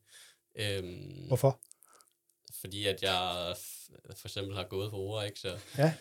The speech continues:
Speaker 1: der kan man ikke undgå, øh, at skulle, at skulle se lidt håndbold en gang imellem, og
Speaker 2: Du ved, kender værdien af screeninger og sådan noget?
Speaker 1: Ja, jamen, selvfølgelig
Speaker 2: Ja.
Speaker 1: gør jeg det. Jeg, jeg kender til det meste i sporten, og nogle gange vil jeg også selv mene, at jeg måske ved mere end Mathias.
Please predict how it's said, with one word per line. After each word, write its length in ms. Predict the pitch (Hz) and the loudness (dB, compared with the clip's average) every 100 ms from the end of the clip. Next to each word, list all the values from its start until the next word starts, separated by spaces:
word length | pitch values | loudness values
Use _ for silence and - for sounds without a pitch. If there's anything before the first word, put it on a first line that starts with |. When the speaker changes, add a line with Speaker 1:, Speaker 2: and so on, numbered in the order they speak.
| - - | -4 -4
Speaker 1:
der 60 | |
kan 280 | - 151 143 | 2 6 8
man 100 | 120 | 8
ikke 160 | 123 127 | 8 8
undgå, 420 | - - - 107 | 6 8 10 10
øh, 640 | 104 104 101 95 92 - | 8 6 4 2 -2 0
at 60 | - | 0
skulle, 340 | - 104 101 | 0 -6 -6
at 60 | 101 | -6
skulle 160 | - | -4
se 60 | 113 | -2
lidt 120 | 110 | 0
håndbold 360 | 107 107 107 117 | 2 2 4 4
en 60 | 113 | 4
gang 200 | 120 113 | 4 4
imellem, 340 | 104 107 104 | 2 0 0
og 360 | 95 95 95 98 - | 0 0 -2 -4 4
Speaker 2:
Du 80 | 135 | 12
ved, 400 | 147 147 135 120 | 12 12 12 12
kender 220 | 143 147 | 12 12
værdien 300 | 123 135 135 | 12 10 8
af 120 | 117 | 8
screeninger 520 | - 135 151 120 104 | 8 8 10 8 4
og 160 | 101 101 | 0 0
sådan 100 | 127 | 0
noget? 140 | 127 110 | 0 0
Speaker 1:
Ja, 160 | 104 107 | 2 2
jamen, 240 | 90 85 | 2 -2
selvfølgelig 320 | 95 107 101 95 | -4 -2 0 0
Speaker 2:
Ja. 40 | |
Speaker 1:
gør 40 | |
jeg 100 | 87 | 0
det. 460 | 90 92 95 - - | 0 -2 -2 -4 -4
Jeg, 260 | 98 95 90 - - - - - | -2 -2 -2 -10 -20 -20 -20 -8
jeg 100 | 104 | -4
kender 200 | - 110 | 2 2
til 140 | 107 104 | 2 0
det 80 | |
meste 340 | 107 120 110 98 | 2 2 2 -2
i 40 | |
sporten, 420 | 95 101 101 107 | 0 0 0 -2
og 240 | 92 92 98 | -2 -2 -2
nogle 160 | 104 | 0
gange 120 | 101 95 | 0 0
vil 60 | |
jeg 80 | 92 | 0
også 220 | 87 95 | 0 0
selv 160 | 107 95 | -2 0
mene, 220 | 95 98 | 0 0
at 120 | 92 | -2
jeg 260 | 87 92 104 - - | -2 -4 -6 -10 -14
måske 300 | 101 - 98 | -10 -6 -4
ved 120 | 98 | -2
mere 200 | 98 101 | -2 -2
end 80 | 98 | -4
Mathias. 460 | 92 104 101 - | -8 -10 -10 -12